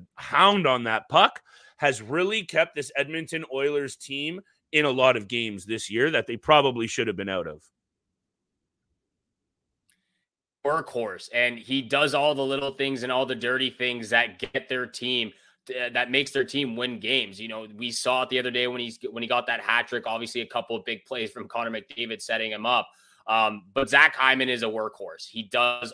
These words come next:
Speaker 2: all the things a coach wants out of their players, and he does it
Speaker 1: Mm-hmm.
Speaker 2: without hesitation, without question. He's always in the corners for the puck. He's always in front of the net, digging for those rebounds, uh, you know, looking for the deflections. He's just one of those guys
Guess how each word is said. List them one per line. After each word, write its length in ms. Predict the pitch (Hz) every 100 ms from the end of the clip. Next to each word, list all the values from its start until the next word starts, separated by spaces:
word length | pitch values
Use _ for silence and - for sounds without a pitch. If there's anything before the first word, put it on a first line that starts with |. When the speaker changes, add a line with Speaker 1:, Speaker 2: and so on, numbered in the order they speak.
| -
Speaker 2:
all 440 | 117 120 123 120 117
the 80 | 117
things 440 | - 117 110 101 -
a 80 | 104
coach 420 | - 113 110 - _
wants 340 | 101 110 107 -
out 100 | 101
of 140 | 107 101
their 180 | 104 98
players, 580 | _ 107 107 135 151 - _ -
and 80 | 120
he 80 | 110
does 220 | 127 120
it 20 |
Speaker 1:
Mm-hmm. 220 | 127 92
Speaker 2:
without 280 | 95 117 113
hesitation, 600 | 120 110 - 113 107 113
without 380 | 104 110 104 101
question. 500 | - 101 - - 104
He's 220 | 104 98
always 360 | - 113 113 113
in 80 | 113
the 60 |
corners 420 | 104 113 113 110
for 140 | - - 107
the 60 | 104
puck. 300 | - 107 107 - _
He's 160 | - 101
always 320 | 113 120 123
in 140 | 120 113
front 220 | 123 120
of 60 |
the 100 | 120
net, 340 | 120 117 117 110
digging 300 | 113 120 113
for 100 | 120
those 240 | 117 113
rebounds, 600 | 101 117 113 113 117 113 - _ -
uh, 260 | 104 104 104
you 100 | 120
know, 100 | 110
looking 340 | 107 135 135 117
for 100 | 127
the 100 | 117
deflections. 680 | 110 - 117 117 - 117 -
He's 160 | 113
just 180 | 120 -
one 140 | 117
of 80 | 123
those 220 | 123 117
guys 420 | - 113 110 101